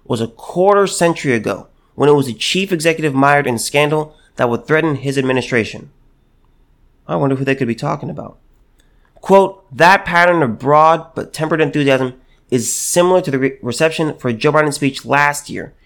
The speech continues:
In twenty twenty-two, seventy-one percent of speech watchers reacted positively to his address, with forty-one percent saying the reaction was very positive,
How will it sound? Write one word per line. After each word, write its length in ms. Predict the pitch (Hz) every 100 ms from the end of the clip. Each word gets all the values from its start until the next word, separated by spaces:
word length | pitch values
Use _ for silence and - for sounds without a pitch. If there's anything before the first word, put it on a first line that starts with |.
| _ _ -
In 100 | -
twenty 300 | - 160 170
twenty-two, 640 | - 175 175 - 131 127 - _ _ -
seventy-one 560 | - 180 180 165 185
percent 260 | 185 151 131
of 80 | 117
speech 440 | - 160 170 -
watchers 280 | 123 120 120
reacted 280 | 135 131 120
positively 480 | 143 151 139 127
to 140 | 123 123
his 140 | 120
address, 460 | 113 123 120 - - _ _ _ _
with 180 | - 120
forty-one 300 | - 160 165
percent 240 | 156 139 135
saying 160 | 135
the 80 | 127
reaction 300 | 127 127 135
was 120 | 110
very 300 | 113 180 170
positive, 480 | 139 117 110 85 87